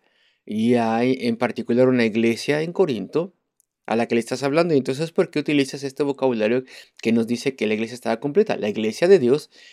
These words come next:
que está en Corinto. Pues porque no hay nada más en la Escritura. Toda congregación en particular, o si tú quieres, cada iglesia local, es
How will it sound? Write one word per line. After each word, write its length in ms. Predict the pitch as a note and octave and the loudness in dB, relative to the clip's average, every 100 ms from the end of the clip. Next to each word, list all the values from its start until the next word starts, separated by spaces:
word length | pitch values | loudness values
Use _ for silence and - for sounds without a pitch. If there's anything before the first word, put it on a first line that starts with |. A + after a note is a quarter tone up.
| - _ | -20 _
que 100 | - | -8
está 220 | G#2+ - | -6 -4
en 80 | G#2+ | -6
Corinto. 540 | G#2+ C3+ E3 C3 C3+ - _ _ _ _ _ _ _ | -2 -2 -2 -4 -8 -10 _ _ _ _ _ _ _
Pues 180 | - B2 | -4 2
porque 480 | C3 A#2+ - A#2 A2+ | 4 2 4 2 4
no 160 | A2+ A#2 | 4 4
hay 100 | C#3 | 4
nada 220 | D3 C#3 | 4 2
más 240 | D3 G#3+ C4+ | 2 2 0
en 60 | |
la 60 | G#3 | -2
Escritura. 520 | - A3 E3 E3 - _ _ _ _ _ _ _ _ _ _ _ _ _ _ - _ | -4 -10 -10 -16 -20 _ _ _ _ _ _ _ _ _ _ _ _ _ _ -20 _
Toda 300 | - C3 E3 | 0 4 4
congregación 640 | E3 F#3 D#3+ C3 A#2+ C#3+ C3+ | 2 2 4 4 2 2 2
en 100 | C#3 | 2
particular, 680 | D3 C3+ B2 - G#2 G#2+ C3+ | -2 -4 -6 -4 -2 2 2
o 40 | |
si 160 | C3+ C3 | 0 -4
tú 140 | C3+ | -4
quieres, 300 | C3 C3+ B2+ | 2 2 2
cada 280 | - C3 D#3 | 0 2 2
iglesia 400 | A#2+ B2 C#3 D3+ | 2 2 0 -4
local, 600 | B2 G2 C#3 A#2 F2+ A#2 _ _ _ _ _ - - _ - | -4 -2 0 0 0 -6 _ _ _ _ _ -20 -20 _ 2
es 720 | B2+ G#2 A2+ B2+ - - | 2 4 2 -2 -8 -16